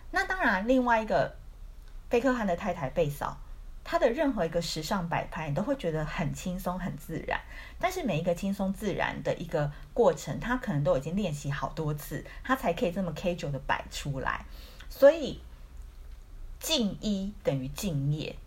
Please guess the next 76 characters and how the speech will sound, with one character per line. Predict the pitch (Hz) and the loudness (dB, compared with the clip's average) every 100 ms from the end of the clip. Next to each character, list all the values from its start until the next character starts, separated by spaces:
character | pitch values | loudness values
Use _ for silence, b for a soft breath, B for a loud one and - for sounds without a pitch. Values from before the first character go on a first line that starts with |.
| B B B B | B B B B
所 | - | 0
以 | 427 | 0
大 | 415 | 2
家 | 370 339 | 2 2
也 | 240 143 | 2 0
是 | 143 | -2
不 | 254 185 | -4 0
用 | 196 214 | 2 4
吝 | 233 190 | 2 0
啬 | 208 185 | 0 -2
说 | 170 165 151 151 147 | 2 0 2 0 4
偶 | 185 | 4
尔 | 214 151 | 6 2
投 | 160 151 | 0 -2
资 | - 180 | -4 -4
一 | 202 | -2
两 | 165 - | -2 -2
件 | 147 175 | 0 -2
比 | 147 | -2
较 | - 165 160 143 B B | 0 2 4 0 B B
质 | - 175 | -4 -2
感 | 175 175 | 0 0
好 | - 139 | 0 -2
一 | - | -2
点 | 170 - | -6 -6
的 | - - | -6 -6
衣 | 151 156 | -4 -2
服。 | 170 - - - B B B - | -4 -8 -10 -12 B B B -8
就 | 339 | -2
是 | 381 359 | -2 2
这， | 392 349 | 0 0
我 | - 180 | 0 6
都 | 285 | 6
会 | |
说， | 320 262 240 | 6 6 6
我 | 190 | 4
都 | 180 294 | 6 4
常 | 269 185 | 4 0
跟 | 196 208 | 2 2
我 | 180 | 2
的 | 156 | 2
小 | 156 | 2
鱼 | 147 | 2
粉 | 156 139 | 2 -2
丝 | 151 | -2
说， | 151 165 | -2 0
这 | 226 | 0
个 | 170 | -2
就 | 160 | 0
叫 | 160 | 0
做 | 156 | 0
战 | 147 156 120 - | 0 0 0 -10
袍。 | - - - B B B | -6 -6 -6 B B B
它 | - | 4
不 | 381 226 | 4 4
是 | 277 | 4
你 | 208 | 2
平 | 139 165 | 0 -2
常 | 190 151 | -2 -2
需 | - | 2
要 | 185 175 | 2 4
穿 | 190 170 | 2 0
出 | 190 | 0
来 | 147 | 0
跟 | 165 | -2
朋 | 170 160 | -2 -2
友 | |
见 | 139 180 | 0 0
面 | 151 170 147 | 2 2 2
啊、 | 135 127 | 0 -2
吃 | 131 - 170 | -4 -4 -2
饭 | 175 156 | 0 2
啊、 | 143 139 | 2 2
逛 | 170 156 | 0 2
夜 | 156 | -2
市， | 143 - | -2 -4